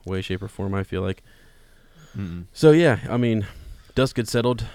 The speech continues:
Speaker 1: turning all the banners, uh, black. The Lannister camp, uh, sprawled for miles between the river and the King's Road. In amongst the men and the horses and the trees, it was very easy to get lost,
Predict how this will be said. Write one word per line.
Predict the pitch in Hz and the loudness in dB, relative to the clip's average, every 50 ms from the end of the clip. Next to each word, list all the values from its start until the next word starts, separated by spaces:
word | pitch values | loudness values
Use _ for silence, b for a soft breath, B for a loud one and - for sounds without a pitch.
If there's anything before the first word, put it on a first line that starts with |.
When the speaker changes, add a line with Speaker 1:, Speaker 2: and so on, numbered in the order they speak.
| - - | -8 -4
Speaker 1:
turning | 120 117 113 110 110 | -2 -2 0 0 0
all | 107 107 | 0 -2
the | 101 | -2
banners, | 101 107 104 104 104 101 98 - - - - | -2 -2 0 0 0 -2 -2 -4 -8 -12 -10
uh, | - 90 90 87 | -8 -8 -8 -6
black. | - - 104 104 104 104 - | -6 -4 -2 -2 -2 -2 -4
The | - 95 | -4 -2
Lannister | 101 107 104 101 - - 104 | -2 0 0 -2 -4 -8 -10
camp, | - - 104 101 95 - - - - - | -8 -4 -4 -4 -4 -6 -10 -18 -18 -16
uh, | 107 95 82 - - | -14 -14 -12 -12 -14
sprawled | - - - - 110 107 104 - | -14 -12 -6 -4 -2 -2 -2 -2
for | - 101 | -4 -4
miles | 98 98 98 98 98 | -2 -2 -2 -2 -4
between | - - - - 104 98 | -6 -6 -6 -4 -2 0
the | 98 | 0
river | 104 117 117 117 117 113 110 b b b b b b | 0 0 2 2 0 0 -2 b b b b b b
and | - 98 95 | -8 -6 -6
the | 95 | -4
King's | - - 101 95 95 98 - | -4 -2 -2 -2 -4 -6 -4
Road. | 101 110 107 92 80 73 71 B B B B B B B B - | -2 0 0 0 0 -2 -6 B B B B B B B B -6
In | - 104 | -2 -2
amongst | 104 104 104 101 - | 0 0 -2 -2 -4
the | - | -4
men | 104 104 107 107 107 107 | -2 0 0 0 0 0
and | 101 | 0
the | 101 | -2
horses | 98 101 107 104 104 101 104 98 | -2 -2 -2 -2 -2 -2 -4 -4
and | 95 95 | -4 -4
the | 95 | -6
trees, | - - 127 131 123 117 117 104 110 | -6 -4 -2 -2 0 0 0 -2 -2
it | |
was | 78 95 101 | -4 -6 -6
very | 101 98 98 98 87 | -4 -4 -4 -4 -4
easy | 67 92 101 - 101 95 | -6 -6 -8 -8 -10 -10
to | - 101 | -10 -10
get | - - 85 | -10 -10 -8
lost, | 78 85 104 107 104 107 104 104 - - - | -6 -2 -2 0 0 0 0 -2 -4 -8 -16